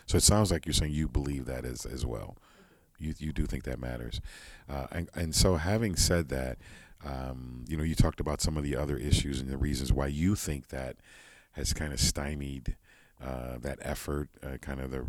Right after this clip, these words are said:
the race relations in our country and our state, et cetera, et cetera. S-, so people, f-, for those who say, "Well, hey, you know, school district, all you need to do is go to some historically black colleges. You know, all you need to do is, you guys, all you need to do is, is this." And all, you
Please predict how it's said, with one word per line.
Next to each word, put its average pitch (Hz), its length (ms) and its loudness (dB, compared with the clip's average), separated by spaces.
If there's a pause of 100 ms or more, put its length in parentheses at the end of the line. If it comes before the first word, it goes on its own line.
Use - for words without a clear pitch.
the 69 100 -4
race 67 440 4
relations 65 480 2
in 64 100 -4
our 60 100 -6
country 67 520 -4
and 58 140 -8
our 50 120 -10
state, 67 420 0 (420)
et - 80 -6
cetera, 69 240 0
et 62 80 -8
cetera. 64 400 0 (640)
S-, - 220 -4
so 101 180 4
people, - 400 -2
f-, - 160 -4
for - 140 4
those 113 300 8
who 104 120 6
say, 85 280 6
"Well, 92 180 0
hey, 107 500 2 (400)
you 113 100 2
know, 98 180 4
school 104 280 6
district, 98 380 6
all 104 80 6
you 110 100 4
need 110 180 2
to 104 60 2
do 113 280 8
is 87 120 8
go 95 180 6
to 87 100 4
some 85 160 6
historically 90 460 6
black 90 240 -2
colleges. 90 680 2 (300)
You 92 80 -4
know, 92 100 0
all 98 120 4
you 110 80 4
need 107 180 2
to 95 80 2
do 110 400 6
is, 87 100 4
you 92 60 2
guys, 98 280 2
all 95 100 4
you 98 100 2
need 98 160 0
to 90 80 0
do 107 320 6
is, 87 320 2 (360)
is 85 240 2
this." 92 520 6
And 82 120 2
all, 85 160 4
you 87 100 2